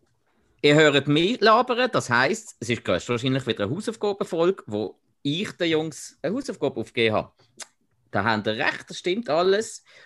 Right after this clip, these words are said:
Und zwar reden wir heute über den Film Airheads aus dem Jahr neunzehnhundertvierundneunzig. Der Film hat eine I M D B-Bewertung bekommen von sechs Komma eins, was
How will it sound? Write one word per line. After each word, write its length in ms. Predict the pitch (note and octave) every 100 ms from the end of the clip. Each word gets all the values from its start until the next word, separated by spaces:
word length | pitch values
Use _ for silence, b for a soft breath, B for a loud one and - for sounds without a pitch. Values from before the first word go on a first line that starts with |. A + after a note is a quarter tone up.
| b
Und 200 | B2+ B2
zwar 500 | - A#2+ B2 E3+ G3
reden 320 | D3 D3 D#3
wir 100 | C#3
heute 280 | C3 G#3+ -
über 180 | C#3+ B2
den 100 | B2
Film 520 | - C#3+ C3+ A#2+ A2 _ _
Airheads 760 | G#2+ A#2 F3+ G#3+ A#3 C4 - -
aus 100 | D3+
dem 100 | D3+
Jahr 320 | C#3 D3 E3 -
neunzehnhundertvierundneunzig. 1600 | D#3 G#3+ G#3+ E3+ F3 E3+ - D#3+ E3 E3 D3+ D3 C#3+ F#2+ D2 - _ _ _ _ _ _ _ _ _ _ _ _ _ -
Der 80 |
Film 300 | A#2 G3+ C4
hat 100 | A3
eine 120 | C#3+ A#2+
I 100 | G3
M 80 |
D 100 | A3+ A3 _
B-Bewertung 580 | G#3+ G#3 F3 E3+ F#3 F3
bekommen 440 | E3+ - D#3+ D#3 -
von 320 | - A#2 -
sechs 360 | - G#2+ -
Komma 300 | - G#2 F#2+
eins, 460 | G2 A#2 A#3 E4+ - _
was 180 | G2 G#2+